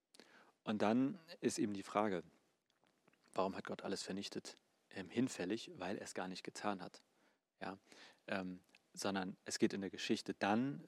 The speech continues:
in dieser Art der Auslegung, um etwas anderes. Oder es könnte um etwas anderes gehen. Ähm, ob du das genauso verstehst, ja, oder ob du sagst, das ist Quatsch, das ist halt am Ende wirklich eine Frage von Bibelverständnis.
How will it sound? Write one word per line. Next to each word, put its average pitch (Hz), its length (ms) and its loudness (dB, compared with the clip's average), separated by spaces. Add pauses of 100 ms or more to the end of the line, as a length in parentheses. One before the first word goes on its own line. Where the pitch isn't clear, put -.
in 98 260 -12
dieser 127 260 4
Art 110 180 -4
der - 100 -2
Auslegung, 104 520 -2 (460)
um 98 440 0 (720)
etwas - 260 0
anderes. - 460 -4 (220)
Oder 98 320 2 (300)
es - 140 -8
könnte 117 300 6
um 87 100 -6
etwas - 300 -8
anderes - 380 -12
gehen. - 160 -12 (720)
Ähm, 101 360 -2 (1800)
ob 143 160 2
du 170 80 8
das 139 160 2
genauso 123 320 4
verstehst, - 500 -2
ja, 117 200 0
oder 107 180 -6
ob - 80 -12
du 110 100 -4
sagst, 104 240 -4
das - 100 -4
ist - 60 -12
Quatsch, - 260 -2
das - 160 -6
ist - 260 -8
halt 110 120 0
am 110 100 -2
Ende 110 220 -2
wirklich 113 240 -2
eine 104 140 -6
Frage 101 300 -4
von 90 160 -10
Bibelverständnis. 147 840 -4